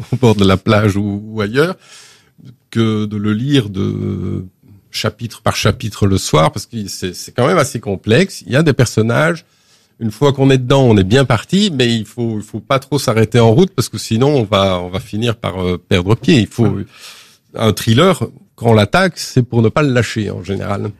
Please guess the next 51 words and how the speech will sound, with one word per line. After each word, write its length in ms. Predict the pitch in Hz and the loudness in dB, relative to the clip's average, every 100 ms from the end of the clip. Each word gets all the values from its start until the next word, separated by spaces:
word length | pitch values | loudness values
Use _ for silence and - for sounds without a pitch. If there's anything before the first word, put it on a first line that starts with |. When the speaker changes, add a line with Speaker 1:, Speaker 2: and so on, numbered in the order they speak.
| _ _ | _ _
Speaker 2:
Et 100 | 160 | -2
vous 160 | 156 147 | 2 2
allez 180 | 151 143 | 2 0
maintenant 400 | 135 131 143 139 | 0 -2 -2 -2
revenir 320 | 135 127 127 | -2 0 0
à 40 | |
la 120 | 127 127 | 2 2
B 100 | 156 | 2
D 200 | 196 247 | 0 -2
ou 80 | |
continuer 460 | 202 160 151 135 139 | 0 -2 0 0 2
dans 120 | 131 | 2
le 60 | 127 | 0
roman ? 340 | 123 123 127 120 _ _ - _ _ _ _ _ _ _ | 0 0 -2 -4 _ _ -20 _ _ _ _ _ _ _
Speaker 1:
Oh, 140 | 147 156 | 2 4
mais 140 | 139 | 4
je 140 | 98 | 2
compte 320 | 113 127 117 104 | -2 0 -2 0
bien 360 | 120 120 120 | 2 4 4
alterner. 640 | 113 117 107 117 120 214 262 180 | 4 0 0 -2 0 -2 -4 -8
Euh, 380 | 107 107 104 104 | -4 -2 0 -2
il 60 | 104 | -2
y 80 | 101 | 0
a 140 | 98 | 0
encore 380 | 92 95 104 92 | -2 -6 -8 -8
un 60 | 95 | -8
Blake 240 | 95 95 | -8 -10
et 20 | 98 | -8
Mortimer 480 | 90 - 98 101 95 | -8 -6 -2 -2 -4
qui 80 | 101 | -10
va 200 | 92 92 | -8 -8
arriver 360 | 90 98 101 104 | -8 -12 -10 -10
à 40 | |
la 80 | 95 | -8
fin 160 | 98 | -6
de 40 | 98 | -6
cette 140 | - | -2
année-ci, 600 | 98 98 - 202 226 202 - | -2 -2 0 2 2 0 -2
mais, 300 | 110 101 107 | 0 2 2
euh, 720 | 101 101 101 101 104 101 98 | 0 -4 -6 -6 -6 -4 -6
dès 280 | 95 117 107 | -2 0 0
cet 260 | - 104 | 0 0
été, 300 | 104 - 170 | 0 2 2
je 140 | 170 123 | 4 4
me 140 | 104 | 4
remets, 320 | 95 98 113 | 4 4 4
euh, 680 | 113 107 95 92 92 92 90 - _ _ - | 2 2 -2 -6 -10 -14 -16 -20 _ _ -10
à 520 | 85 87 85 87 90 | -4 -2 0 0 0
la 120 | 92 | -2
suite 340 | - - 131 110 | -4 -8 -10 -6
des 540 | 101 95 92 92 | -6 -4 -8 -8